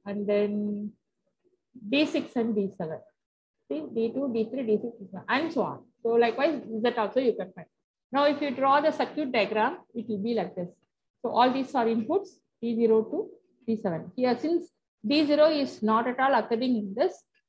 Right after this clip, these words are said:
uh, no need to connect that. So if, if you see that, uh, there are three X, Y, Z, three equations, three variables.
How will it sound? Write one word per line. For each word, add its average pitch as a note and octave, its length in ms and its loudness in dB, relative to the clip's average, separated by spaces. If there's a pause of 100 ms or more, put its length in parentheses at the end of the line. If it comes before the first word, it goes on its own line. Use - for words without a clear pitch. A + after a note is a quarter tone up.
(160)
uh, A#3 280 2
no C4+ 140 2
need C4+ 260 -2
to D4 80 -6
connect G3+ 400 -6
that. - 160 -8 (500)
So C#4+ 140 2
if, C4+ 400 -4
if - 80 -8
you C#4+ 160 -2
see E4 240 -2
that, - 280 0 (200)
uh, G#3+ 720 2 (100)
there C4 100 0
are B3+ 160 2
three D#4 600 2
X, - 340 -4
Y, B3 300 0
Z, G#3 60 2 (280)
three C4+ 280 -4
equations, - 380 0 (140)
three C4 560 -4
variables. A3 480 0